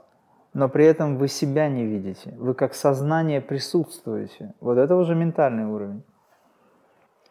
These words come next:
Но тогда вам придётся проснуться.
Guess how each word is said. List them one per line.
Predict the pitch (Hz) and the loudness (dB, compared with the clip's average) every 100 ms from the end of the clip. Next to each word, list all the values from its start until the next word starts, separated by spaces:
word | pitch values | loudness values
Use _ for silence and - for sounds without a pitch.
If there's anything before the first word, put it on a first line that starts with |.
| _ | _
Но | 139 135 | -2 4
тогда | 151 151 165 | 6 8 8
вам | 160 156 | 6 4
придётся | 151 147 143 - 143 131 - - | 2 4 4 6 6 6 -2 -4
проснуться. | 160 151 - 185 175 131 - 156 190 | 2 4 4 2 2 0 -4 -8 -8